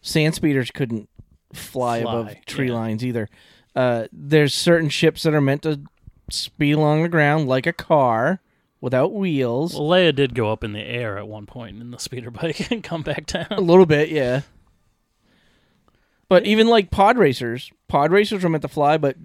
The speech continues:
Speaker 1: were they meant to fly high? No.
Speaker 2: Yeah.
Speaker 1: So, same thing. I
Speaker 2: Yeah.
Speaker 1: mean, they, they have limitations.
Speaker 2: It is what it is, people. Suspend
Speaker 1: Idiot.
Speaker 2: your disbelief.
Speaker 1: Yeah. Think about it.
Speaker 2: Yeah, that was The Best of the Bad, and this was Return of the Jedi.
Speaker 1: I loved it.
Speaker 2: Great movie.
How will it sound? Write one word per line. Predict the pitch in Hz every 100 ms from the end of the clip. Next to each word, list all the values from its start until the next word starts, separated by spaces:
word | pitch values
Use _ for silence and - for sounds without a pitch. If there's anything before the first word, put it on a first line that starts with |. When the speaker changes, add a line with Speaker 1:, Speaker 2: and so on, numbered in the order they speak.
| 135
Speaker 1:
were | 135 143
they | 139
meant | 135
to | 120
fly | 143 139
high? | 135 135 202 -
No. | 127 175 123 98
Speaker 2:
Yeah. | 240 131 101 95 _ _ _ _ _
Speaker 1:
So, | - 135 147 214 - _ -
same | - 240
thing. | - 101 117 143 -
I | 156
Speaker 2:
Yeah. |
Speaker 1:
mean, | 160 160 151 _ - _ _
they, | 180 185 -
they | 202 220
have | 208 165
limitations. | 127 107 101 - 160 - _
Speaker 2:
It | 202
is | 151 120
what | 110
it | 107
is, | 117 101
people. | - 113 113 117
Suspend | - 135 156 160 135
Speaker 1:
Idiot. |
Speaker 2:
your | 113
disbelief. | 117 - 110 123 110 -
Speaker 1:
Yeah. | 139 117 101 95 _ - _ - - _ -
Think | 113
about | 104 92
it. | 92 _ _
Speaker 2:
Yeah, | - 90
that | 110
was | 131 131
The | 139
Best | 147 -
of | 151
the |
Bad, | 151 175
and | 196
this | 185 185
was | 190 185
Return | 190 180 202 208
of |
the | 208
Jedi. | 185 180 202 107 104 87
Speaker 1:
I | 101
loved | 92 92
it. | 92 - -
Speaker 2:
Great | 135 151
movie. | 151 135 101